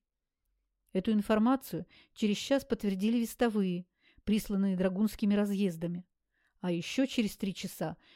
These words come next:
Михайло собственными глазами увидел на горизонте столб пыли, больше напоминающий приближающийся самум. Сноска. Пыльная буря в пустыне.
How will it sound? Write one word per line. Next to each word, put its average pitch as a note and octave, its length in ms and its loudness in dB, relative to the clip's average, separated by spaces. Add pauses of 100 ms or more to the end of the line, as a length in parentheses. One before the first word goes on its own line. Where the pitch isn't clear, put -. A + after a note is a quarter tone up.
(140)
Михайло A3 420 2
собственными A3 560 -2
глазами G#3 520 2
увидел G3 360 0
на F3+ 120 0
горизонте F3+ 600 0 (260)
столб A#3 400 0 (120)
пыли, F3 340 0 (220)
больше G3+ 400 0
напоминающий F3+ 880 -2 (300)
приближающийся G3 880 -2
самум. F#3 480 0 (840)
Сноска. F#3+ 580 -4 (580)
Пыльная A3+ 440 0
буря G3 300 -4
в - 100 -10
пустыне. D#3 600 -8